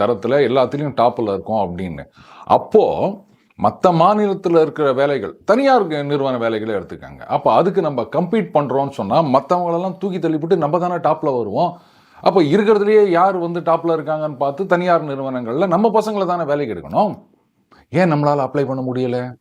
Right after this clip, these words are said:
சரி, இதுக்கான காரணத்தை நீங்களே யோசிச்சு வைங்க. அடுத்தது, லட்சக்கணக்கான பேர் வந்து வட மாநிலங்கள்லேருந்து தமிழ்நாட்டுக்கு வேலைக்கு வராங்க, அவங்கெல்லாம் தமிழ் கத்துக்கினா வராங்க. கரெக்ட், நான் ஒத்துக்கிறேன். யாரும் வந்து தமிழ் கத்துக்கிறது கிடையாது.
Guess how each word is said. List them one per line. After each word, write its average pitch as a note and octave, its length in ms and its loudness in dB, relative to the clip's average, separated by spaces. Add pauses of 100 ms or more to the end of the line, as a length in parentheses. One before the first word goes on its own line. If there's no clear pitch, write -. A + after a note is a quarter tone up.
(160)
சரி, - 460 4
இதுக்கான B2 340 4
காரணத்தை B2+ 400 2
நீங்களே A2+ 340 4
யோசிச்சு G2+ 280 -2
வைங்க. - 320 -12 (560)
அடுத்தது, F#3 380 4
லட்சக்கணக்கான A3 800 2
பேர் F#3 240 2
வந்து F3 200 0
வட D#3+ 180 2
மாநிலங்கள்லேருந்து D3 760 -4
தமிழ்நாட்டுக்கு C3+ 540 -4
வேலைக்கு A2 300 2
வராங்க, F2+ 340 0
அவங்கெல்லாம் G#2+ 560 2
தமிழ் G#2+ 300 -4
கத்துக்கினா E2+ 360 -4
வராங்க. D#2 500 -6 (200)
கரெக்ட், G#2+ 220 0 (120)
நான் G2+ 140 2
ஒத்துக்கிறேன். F#2+ 400 -2 (380)
யாரும் A2+ 560 4
வந்து B2+ 220 0
தமிழ் A2+ 320 -2
கத்துக்கிறது F2 420 -4
கிடையாது. E2 580 0